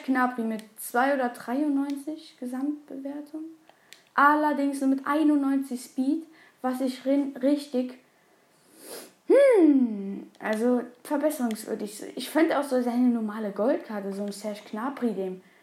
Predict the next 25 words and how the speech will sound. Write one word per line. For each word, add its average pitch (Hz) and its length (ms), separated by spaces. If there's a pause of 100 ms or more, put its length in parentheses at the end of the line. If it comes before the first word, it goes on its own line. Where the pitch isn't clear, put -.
(340)
also 196 260 (260)
kein 311 380
Mensch, 277 460
den 208 180
ich 208 160
kenne, 220 280
der 190 200
würde 214 180
sich 208 220
beschweren, 208 360
wenn 202 120
du 190 80
dem 208 340
achtundachtzig 202 560
Tempo 185 300
gibst, - 340
so. - 80 (1400)
Aus 220 80
Prinzip, 196 480
das 196 180
ist 196 120
so 208 60
ein 196 120
Gnabry, 190 440
dem 185 240